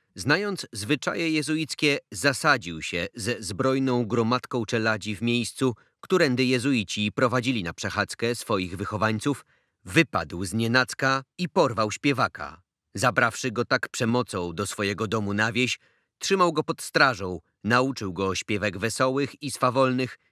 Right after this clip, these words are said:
i cieszył nim siebie i sąsiadów. Aby jednak chłopak z wiekiem nie stracił głosu,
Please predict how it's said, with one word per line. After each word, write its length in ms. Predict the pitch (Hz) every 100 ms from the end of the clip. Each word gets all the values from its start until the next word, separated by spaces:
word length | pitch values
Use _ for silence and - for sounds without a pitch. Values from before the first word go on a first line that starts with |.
| -
i 160 | 180 160
cieszył 500 | 185 135 - 113 113
nim 280 | 113 120
siebie 320 | 123 135 90 110
i 140 | 110
sąsiadów. 680 | - 110 139 101 78 - _ _ _ _ - - -
Aby 200 | 139 185
jednak 340 | 208 180 170
chłopak 440 | - 180 - 160 -
z 120 | 120 110
wiekiem 320 | 156 160 147
nie 100 | 131
stracił 380 | - 131 139 113
głosu, 500 | 135 143 - 117